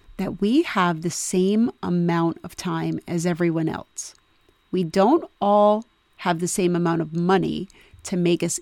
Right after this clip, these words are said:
equal in this same way, but we do have the same amount of time.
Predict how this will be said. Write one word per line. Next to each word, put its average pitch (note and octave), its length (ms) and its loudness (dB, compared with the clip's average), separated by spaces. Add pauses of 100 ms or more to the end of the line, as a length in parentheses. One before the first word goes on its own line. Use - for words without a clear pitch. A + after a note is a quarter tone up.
(100)
equal E3+ 460 -4
in F3+ 280 -2
this F3 180 2
same E3+ 460 0
way, E3 440 -4 (500)
but A3 120 -2
we A3 260 -2 (180)
do A3+ 500 0
have D#3+ 280 -4
the F3 100 -2
same F3 320 2
amount E3+ 300 0
of D#3+ 120 -4
time. E3+ 520 -8